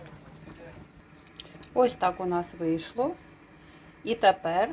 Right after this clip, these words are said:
ми починаємо сюди слоями викладати м'ясну продукцію.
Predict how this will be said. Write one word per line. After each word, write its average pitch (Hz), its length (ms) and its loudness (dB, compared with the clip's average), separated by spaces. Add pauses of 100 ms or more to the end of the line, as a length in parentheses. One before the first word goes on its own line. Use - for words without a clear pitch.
(140)
ми 240 200 2
починаємо 190 600 2
сюди 202 280 2
слоями 226 560 2
викладати 196 600 2
м'ясну 196 360 -2
продукцію. 175 720 -8